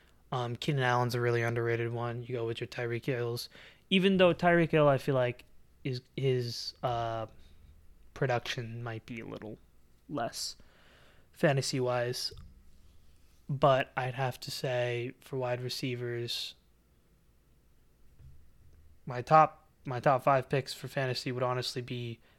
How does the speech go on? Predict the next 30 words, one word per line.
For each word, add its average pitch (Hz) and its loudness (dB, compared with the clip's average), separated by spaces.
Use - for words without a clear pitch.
Patrick 143 10
Mahomes, 127 2
because 127 -4
regardless 123 2
of - -10
who 131 2
his 120 -2
receivers 123 -2
are, 113 0
he 123 0
puts 123 -2
up 123 -6
a 123 0
ridiculous 117 -4
amount 117 -4
of 117 -4
numbers. 117 -4
And 123 -2
then 123 0
at 123 0
number 123 -2
four, 143 4
I'd 127 -4
say 135 2
Justin 123 0
Herbert, 127 2
because 120 -6
same 123 -2
reason. 117 -6
Um, 120 0